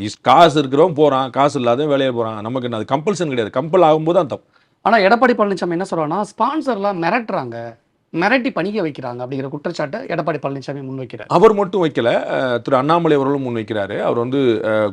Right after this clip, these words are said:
Speaker 1: குறிப்பாக மேற்கு மண்டல மற்றும், அஹ், சென்னை சுத்தி இருக்கக்கூடிய, அஹ், தொழில் நிறுவனங்கள்லாம் வந்து அவங்க வந்து பெருநிறுவனங்கள்ட்ட போய் small and medium enterprises வரைக்கும் வர்றாங்க அப்படின்றாரு. நான் கேள்விப்பட்டது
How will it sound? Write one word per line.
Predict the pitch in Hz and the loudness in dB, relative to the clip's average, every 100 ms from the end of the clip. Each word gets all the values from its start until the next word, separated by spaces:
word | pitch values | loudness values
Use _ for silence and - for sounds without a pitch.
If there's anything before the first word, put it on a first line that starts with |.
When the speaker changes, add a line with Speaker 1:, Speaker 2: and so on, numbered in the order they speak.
| - | -2
Speaker 1:
குறிப்பாக | 165 180 139 160 147 | 0 2 4 4 4
மேற்கு | 135 139 131 | 0 -2 -2
மண்டல | 123 110 117 | -4 -2 -2
மற்றும், | 127 113 120 104 | -4 -6 -6 -6
அஹ், | 107 110 | -8 -6
சென்னை | 120 131 | -6 -6
சுத்தி | 120 110 117 | -8 -6 -6
இருக்கக்கூடிய, | 110 104 107 104 101 | -6 -6 -6 -4 -6
அஹ், | 90 98 | -6 -6
தொழில் | 120 123 110 | -6 -4 -4
நிறுவனங்கள்லாம் | 104 104 98 101 104 | -6 -6 -6 -8 -8
வந்து | 104 139 | -6 -4
அவங்க | 123 117 | -2 -4
வந்து | 117 143 - | -6 -6 -2
பெருநிறுவனங்கள்ட்ட | 147 170 170 156 143 131 117 117 | 0 0 0 0 0 -2 -4 -4
போய் | 147 165 190 - _ _ _ | -4 -4 -6 -14 _ _ _
small | - 147 175 202 | -4 4 6 6
and | 180 | 4
medium | 170 165 156 | 2 2 0
enterprises | 147 139 143 127 131 | 0 0 -2 -2 -2
வரைக்கும் | 139 151 127 | -2 0 0
வர்றாங்க | 120 117 113 | -2 -4 -4
அப்படின்றாரு. | 104 101 98 104 208 _ _ _ _ | -6 -8 -8 -10 -12 _ _ _ _
நான் | 117 156 196 170 | 0 2 2 0
கேள்விப்பட்டது | 180 208 208 160 131 131 | 0 0 0 -2 -2 -2